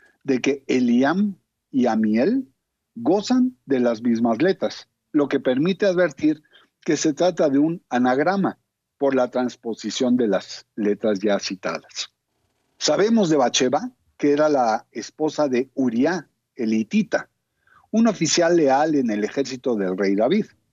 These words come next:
En una cálida noche, mientras el ejército estaba en campaña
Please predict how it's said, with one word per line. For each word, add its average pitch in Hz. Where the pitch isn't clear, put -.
En 196
una 233
cálida 165
noche, 165
mientras 113
el 104
ejército 139
estaba 143
en 123
campaña 113